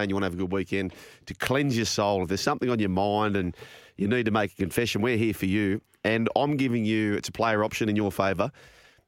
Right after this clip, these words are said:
You can leave us if you so wish, because I'm gonna confess for the pair of us. I learned something about him this week,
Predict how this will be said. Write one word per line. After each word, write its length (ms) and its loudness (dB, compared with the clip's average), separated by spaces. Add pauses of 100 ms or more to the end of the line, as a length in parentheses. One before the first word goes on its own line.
(140)
You 180 0
can 240 0
leave 240 2
us 220 2
if 160 -4
you 40 0
so 280 0
wish, 440 -2
because 560 -2 (300)
I'm 320 0
gonna 180 0
confess 460 -2
for 140 -6
the 80 -6
pair 240 0
of 100 0
us. 340 -4
I 60 -2
learned 280 0
something 280 0
about 220 0
him 160 0
this 180 -2
week, 300 0